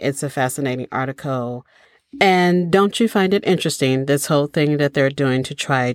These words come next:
to reduce the methane gases that cows emit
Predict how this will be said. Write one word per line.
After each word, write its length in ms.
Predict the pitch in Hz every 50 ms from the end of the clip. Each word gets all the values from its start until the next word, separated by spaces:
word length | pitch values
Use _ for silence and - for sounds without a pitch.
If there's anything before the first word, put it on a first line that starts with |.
| - -
to 480 | - - - 147 131 127 123 120 117 139
reduce 600 | 143 143 135 127 - 147 151 147 135 - - -
the 160 | - - 147
methane 560 | 135 135 139 135 131 - - 147 131 127 127
gases 540 | 127 - 139 139 131 123 - - 135 127 - -
that 220 | 131 123 - -
cows 580 | - - 135 127 139 139 139 127 - - - - _
emit 680 | 147 143 135 143 147 147 139 - - - - - -